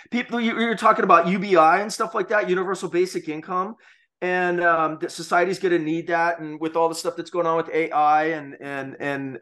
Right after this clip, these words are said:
technology and whatnot. And, but then there's the issue of, okay, what about self-esteem? What about personal value?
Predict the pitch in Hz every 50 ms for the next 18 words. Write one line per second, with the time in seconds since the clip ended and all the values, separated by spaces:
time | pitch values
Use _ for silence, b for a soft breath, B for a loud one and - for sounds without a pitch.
0 | - - - 165 - - - 139 139 147 151 151 143 143 139 135 131 135 - 139
1 | 139 131 - B B B B B B _ - 160 165 165 165 165 165 160 139 143
2 | 175 175 - 202 208 214 208 196 180 - 156 170 175 175 170 185 196 190 - 196
3 | 180 165 165 170 175 175 190 165 175 180 185 185 170 - - - 180 175 175 165
4 | 156 - - - 180 180 165 135 123 139 156 170 170 185 170 160 156 151 - -
5 | 180 180 165 - 165 156 151 - 147 139 151 156 165 160 156 139 123 113 113